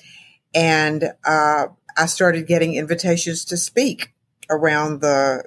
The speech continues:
the city and then around the state and then around the country. And in the course of speaking, uh, about how music affects the mind, body, spirit,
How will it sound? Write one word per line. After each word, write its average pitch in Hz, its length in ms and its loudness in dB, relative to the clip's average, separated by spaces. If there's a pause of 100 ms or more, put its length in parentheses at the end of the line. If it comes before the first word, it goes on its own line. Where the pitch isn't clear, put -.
(100)
the 151 220 -10
city 226 520 0
and 151 160 -2
then 151 120 2
around 135 340 0
the 147 60 -6
state 185 500 0
and 139 140 -6
then 135 100 -2
around 135 300 -4
the 143 80 -6
country. - 640 -2 (840)
And 160 580 2
in 175 140 2
the 175 60 4
course 240 480 -2
of 165 100 -6
speaking, 185 800 -4 (680)
uh, 156 360 -2
about 170 520 2 (560)
how 208 160 2
music 175 380 0
affects 165 380 -2
the 160 100 -2
mind, 147 280 -4
body, 139 220 -2
spirit, 143 600 -2